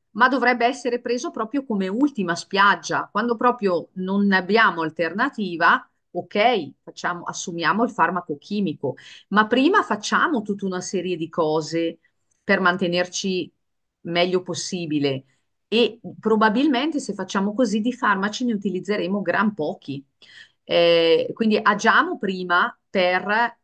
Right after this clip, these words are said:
evitare poi di intossicarci, che già appunto, visto l'ambiente in cui viviamo, purtroppo ci riempiamo di tossine e quindi depurazioni periodiche, semidigiuni, clisteri,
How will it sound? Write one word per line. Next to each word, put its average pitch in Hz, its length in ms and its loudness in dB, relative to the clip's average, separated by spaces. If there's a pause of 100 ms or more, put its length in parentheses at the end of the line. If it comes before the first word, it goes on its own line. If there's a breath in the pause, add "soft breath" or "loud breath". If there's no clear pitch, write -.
(140)
evitare 196 640 0
poi 165 580 -4
di 185 360 -6
intossicarci, 160 1160 -2
che - 140 0
già 160 260 4
appunto, 151 800 -2
visto 160 280 -8
l'ambiente 156 440 0
in 143 80 -4
cui 156 120 -2
viviamo, 160 640 0 (320)
purtroppo 170 580 -4
ci 160 240 -8
riempiamo 156 720 -4
di 151 220 -16
tossine 165 640 -8 (200)
e 147 520 -6
quindi 156 240 -8
depurazioni 160 840 -8
periodiche, 175 840 -2
semidigiuni, 170 1160 -8
clisteri, 170 960 -4